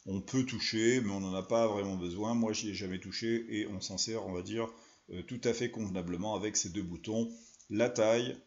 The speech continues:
et les positions, on va dire, ici. Voilà. Si on veut rajouter maintenant une seconde vidéo ici, comme j'arrive des fois à le faire, on peut en, en mettre, euh,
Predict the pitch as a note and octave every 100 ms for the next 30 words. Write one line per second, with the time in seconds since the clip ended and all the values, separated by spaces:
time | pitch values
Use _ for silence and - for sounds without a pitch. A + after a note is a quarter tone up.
0 | _ B2+ B2+ A#2 A2+ G2 F2 G#2+ G#2+ F#2
1 | F2 G2+ - G#2 - D#2 - E2 D#2 -
2 | - B2+ C#3 B2 C3+ G#2+ B2 C3 A#2+ B2
3 | C#3 C3 G2 F#2+ A2+ B2+ C3 - - -
4 | _ _ - D#3 F#3 F3 - B2+ A2+ A#2
5 | A2 G2+ F#2 F#2 F#2 F2 C3 B2+ A#2 G2+
6 | G2 F#2 G#2 F#2 E2 G#2 F2 E2 A#2+ B2
7 | G2 - F#2+ F#2+ F#2 F#2 F#2 - - -
8 | - - - D#2 D2+ D2